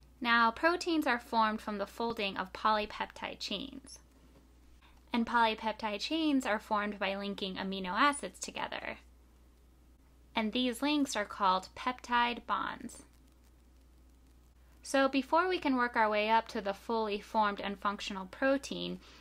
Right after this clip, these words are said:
we have to start at the very beginning by forming a peptide bond between the first two amino acids.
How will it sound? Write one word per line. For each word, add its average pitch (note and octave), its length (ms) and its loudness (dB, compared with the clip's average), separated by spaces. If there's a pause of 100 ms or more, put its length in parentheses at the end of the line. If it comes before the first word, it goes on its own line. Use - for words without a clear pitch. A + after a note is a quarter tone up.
we A#3 80 -4
have B3+ 220 4
to D4 100 2
start G#3+ 420 2
at G3 120 -2
the F#3+ 100 -4
very A3 340 -2
beginning F#3 680 -6 (260)
by G3+ 140 2
forming G3 420 0
a F#3 100 -2
peptide A3+ 640 0
bond F#3 400 0
between F#3 300 -8
the F#3 80 -10
first A3+ 420 -4
two - 120 -6
amino F3+ 340 -6
acids. - 720 -4